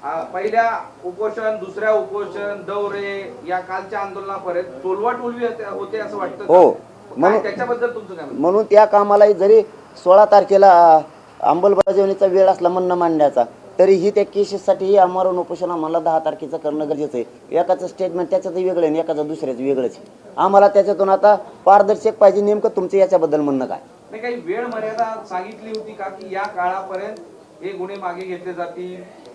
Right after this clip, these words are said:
Speaker 1: काय त्यांनी काय सांगितलं होतं ते मा-,
Speaker 2: त्यांनी सांगितलं होतं चार दिवसात मागं घेऊ, त्याला झाले साडेतीन महिने, म्हणजे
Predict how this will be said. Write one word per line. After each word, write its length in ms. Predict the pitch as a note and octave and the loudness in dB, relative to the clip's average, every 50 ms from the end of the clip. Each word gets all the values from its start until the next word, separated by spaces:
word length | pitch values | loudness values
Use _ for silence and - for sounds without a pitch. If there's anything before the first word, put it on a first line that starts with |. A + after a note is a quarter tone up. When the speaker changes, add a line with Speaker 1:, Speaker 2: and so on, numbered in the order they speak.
| - - - - - - | -20 -20 -20 -20 -16 -12
Speaker 1:
काय 240 | F3 F#3 G#3 G#3+ G#3 G#3 - - - | -10 -8 -8 -8 -8 -12 -14 -18 -16
त्यांनी 180 | - A#3 B3 - | -14 -14 -14 -8
काय 260 | - A#3+ A#3 A#3+ A#3 | -6 -4 -4 -4 -4
सांगितलं 300 | A#3 A3+ A3+ A3+ - G3+ | -6 -10 -10 -10 -14 -14
होतं 240 | F#3 - F3 E3 - | -14 -14 -16 -16 -14
ते 80 | G3+ G3+ | -14 -14
मा-, 120 | G3+ F3+ - - - _ _ _ _ _ _ _ _ _ _ _ _ _ _ | -14 -14 -16 -18 -20 _ _ _ _ _ _ _ _ _ _ _ _ _ _
Speaker 2:
त्यांनी 280 | - F3 G3+ G#3 A3+ A3 | -4 -2 -2 -2 -2 0
सांगितलं 420 | - G3 F#3+ G3+ G#3 G3+ G#3 G#3 | 2 2 4 4 2 0 2 0
होतं 340 | G3 F#3+ G3 G#3 A3 A3+ A3 - - - - _ - - - _ _ - - _ - - - - - - - - - | 0 0 2 2 2 2 0 -4 -8 -16 -20 _ -20 -20 -20 _ _ -20 -20 _ -20 -20 -20 -20 -20 -20 -20 -10 4
चार 220 | - F#3+ G3+ G#3 G3+ | 6 8 8 8 6
दिवसात 340 | F#3+ F#3+ G3 F#3 - G3+ G3+ F#3+ | 4 0 -2 0 0 -2 -2 0
मागं 260 | F#3 F#3 F3 D3+ C#3+ | -2 -2 0 0 0
घेऊ, 160 | B2 G#2 G2 E2+ - - - _ _ _ _ _ - - - | -4 -4 -10 -14 -14 -20 -20 _ _ _ _ _ -20 -8 -4
त्याला 220 | D3+ E3+ G3 F#3+ | 0 2 2 2
झाले 220 | C#3+ C#3+ D#3 F#3 G3 | 4 2 2 2 0
साडेतीन 600 | F#3 - D#3+ D3+ D#3 D3+ D3+ - D#3+ D3 C#3 A2+ | -2 -2 -2 -2 -2 -4 -6 -6 -6 -6 -6 -6
महिने, 280 | G2+ F2+ E2 - - - - - - - _ - - - - - - - - - - - - - - - _ _ | -8 -10 -14 -18 -20 -20 -20 -20 -20 -20 _ -20 -20 -20 -20 -20 -20 -20 -20 -20 -20 -20 -20 -20 -20 -20 _ _
म्हणजे 380 | - C3+ C#3 D#3+ F#3+ G#3+ A3 - | -8 -6 -2 2 2 2 2 0